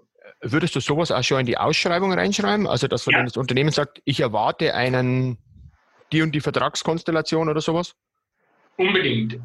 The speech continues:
Speaker 2: unbedingt. Das ist auch was, wenn, wenn wir Auswahlverfahren machen, dann steht das auch schon in der ersten Kommunikation mit dem Anbieter. Da kommt schon kein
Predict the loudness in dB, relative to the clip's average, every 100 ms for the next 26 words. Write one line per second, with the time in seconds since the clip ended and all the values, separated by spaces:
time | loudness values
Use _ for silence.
0 | -4 0 2 2 2 0 0 0 0 2
1 | 0 0 0 0 0 0 0 0 0 2
2 | 2 0 0 0 0 -2 0 2 2 2
3 | 2 0 0 0 0 0 0 0 0 2
4 | 2 2 2 0 2 2 2 0 2 2
5 | 0 -2 0 0 2 2 2 2 0 0
6 | -2 -6 -6 -4 -4 -2 0 0